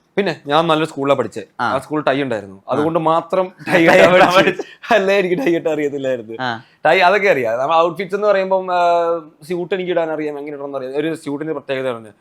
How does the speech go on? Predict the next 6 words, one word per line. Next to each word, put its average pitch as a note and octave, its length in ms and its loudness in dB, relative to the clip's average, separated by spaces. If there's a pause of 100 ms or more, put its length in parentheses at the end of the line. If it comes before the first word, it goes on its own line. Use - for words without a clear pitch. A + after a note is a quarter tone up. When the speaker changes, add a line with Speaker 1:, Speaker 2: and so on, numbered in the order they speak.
Speaker 2:
ആ. G#2+ 300 -10
Speaker 1:
ഒരു C#3 140 0
മനുഷ്യനെ D#3 560 -2 (800)
മണ്ടൻ D#3 340 0
ലുക്ക് F3 200 0
ആക്കാനും C#3+ 560 0